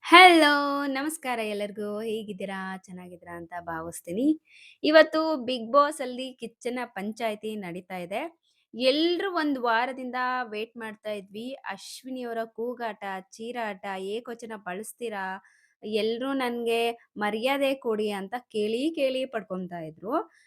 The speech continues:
So ಅದಕ್ಕೋಸ್ಕರ ಒಂದು ಫುಲ್ ಸ್ಟಾಪ್ ಇಡೋದಕ್ಕೆ ನಮ್ಮ ಕಿಚ್ಚ ಬಾಸ್ ಬಂದಿದ್ದಾರೆ. So ಎಂಟ್ರಿ ಆಗಿ ಅವ್ರಿಗೆ ಕೇಳಿದ ಕ್ವೆಶ್ಚನ್ ಒಂದೇ, "ಏಕವಚನ, ಏಕವಚನ, ಏಕವಚನ ಈ ಮನೇಲಿ ಏನ್ ನಡೀತಾ ಇದೆ? ಏಕವಚನದಲ್ಲಿ ಎಲ್ಲರೂ ನಿಮ್ಮನ್ನ ಮಾತಾಡ್ಸ್ತಿದ್ದಾರೆ. ಯಾರ್ ಯಾರ್ಗೆ ಏಕವಚನದಲ್ಲಿ ಮಾತಾಡಿಸ್ತಾರೆ?" ಅಂತ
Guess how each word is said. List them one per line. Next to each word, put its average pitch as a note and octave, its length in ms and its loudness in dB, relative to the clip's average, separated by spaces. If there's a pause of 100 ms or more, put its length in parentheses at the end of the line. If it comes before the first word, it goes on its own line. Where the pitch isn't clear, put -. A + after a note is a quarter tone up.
So G4+ 200 -8
ಅದಕ್ಕೋಸ್ಕರ C4+ 880 -2 (120)
ಒಂದು G3+ 180 -8
ಫುಲ್ D4+ 300 -6
ಸ್ಟಾಪ್ C4 460 -6
ಇಡೋದಕ್ಕೆ A3 480 -4
ನಮ್ಮ B3 260 -6
ಕಿಚ್ಚ A3+ 380 -8
ಬಾಸ್ B3 300 -6
ಬಂದಿದ್ದಾರೆ. F#3+ 560 -6 (560)
So C4+ 200 10
ಎಂಟ್ರಿ D#4+ 500 4
ಆಗಿ C4 640 0
ಅವ್ರಿಗೆ A3+ 360 -2
ಕೇಳಿದ B3+ 400 -4 (100)
ಕ್ವೆಶ್ಚನ್ G#3+ 420 -10
ಒಂದೇ, G3+ 720 -8 (240)
"ಏಕವಚನ, E4+ 520 -6 (180)
ಏಕವಚನ, C4+ 540 -4 (100)
ಏಕವಚನ B3 560 -8
ಈ A3+ 160 -8
ಮನೇಲಿ G#3+ 360 -10
ಏನ್ G#3 200 -10
ನಡೀತಾ F#3 300 -16
ಇದೆ? F3 260 -12
ಏಕವಚನದಲ್ಲಿ G3+ 800 -12
ಎಲ್ಲರೂ F3 300 -4
ನಿಮ್ಮನ್ನ F3 400 -12
ಮಾತಾಡ್ಸ್ತಿದ್ದಾರೆ. F3 880 -6
ಯಾರ್ C4+ 220 2
ಯಾರ್ಗೆ A#3+ 440 0
ಏಕವಚನದಲ್ಲಿ G3+ 540 -10
ಮಾತಾಡಿಸ್ತಾರೆ?" F3+ 680 -10
ಅಂತ D#3 200 -4